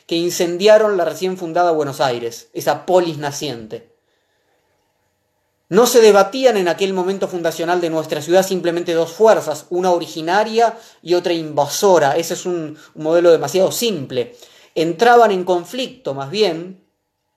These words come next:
una para la otra, dos formas de ocupar,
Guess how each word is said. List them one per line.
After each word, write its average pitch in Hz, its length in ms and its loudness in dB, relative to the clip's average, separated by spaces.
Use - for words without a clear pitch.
una 202 260 2
para 156 180 2
la 165 100 4
otra, 185 360 2
dos 254 240 2
formas 247 420 2
de 180 60 -2
ocupar, 180 680 0